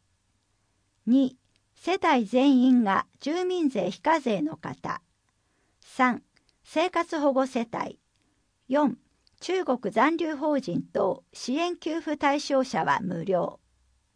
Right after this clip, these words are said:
世帯全員が住民税非課税の方、生活保護世帯、中国残留邦人等支援給付対象者は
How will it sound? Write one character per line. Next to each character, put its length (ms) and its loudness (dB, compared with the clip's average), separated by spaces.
世 260 -4
帯 220 2
全 320 6
員 240 6
が 300 0
住 260 -2
民 240 2
税 220 -2
非 100 -14
課 180 2
税 220 -2
の 140 -6
方、 440 -8
生 280 0
活 320 -4
保 140 0
護 140 0
世 140 -2
帯、 240 -10
中 240 0
国 280 -4
残 260 2
留 180 -2
邦 240 0
人 220 -4
等 400 -2
支 220 -6
援 220 0
給 220 -4
付 160 -6
対 240 0
象 240 -4
者 220 -6
は 180 -4